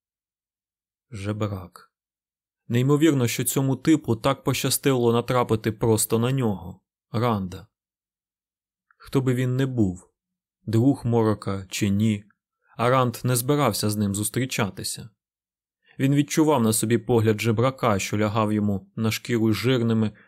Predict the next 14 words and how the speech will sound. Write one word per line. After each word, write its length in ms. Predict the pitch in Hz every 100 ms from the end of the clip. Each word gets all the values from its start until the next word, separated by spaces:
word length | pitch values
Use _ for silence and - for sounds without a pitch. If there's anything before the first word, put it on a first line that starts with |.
| -
брудними 460 | 123 135 131 139 139
бризками. 680 | 131 123 95 - 87 135 - _ _ _ _ _ _ _ _ _
А 120 | -
надто 380 | 117 135 131 135
він 200 | 120 123
не 80 | 123
хотів, 400 | 113 120 123 113
аби 180 | 107 117
цей 200 | - 120
суб'єкт 640 | - 117 117 131 120 -
наблизився 680 | 113 123 135 139 131 120 120
до 120 | 123
нього 260 | 123 117 135
тут, 440 | - 104 87 -